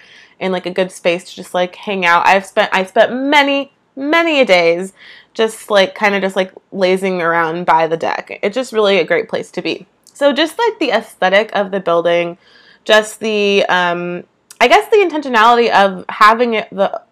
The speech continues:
your own building is just, like, it was important. I don't, I didn't realize at the time, but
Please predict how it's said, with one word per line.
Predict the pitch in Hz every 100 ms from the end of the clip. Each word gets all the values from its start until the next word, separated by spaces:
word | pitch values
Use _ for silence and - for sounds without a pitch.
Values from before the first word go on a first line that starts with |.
| -
your | 190 196
own | 139 202 208
building | 190 165 185 175 160
is | 185
just, | 208 214
like, | 240 220 -
it | 214 214
was | 226 311
important. | 285 214 214 165
I | 165
don't, | 262
I | 247
didn't | 220 226
realize | 202 247 202
at | 170
the | 160
time, | - 202 190 175
but | 175 165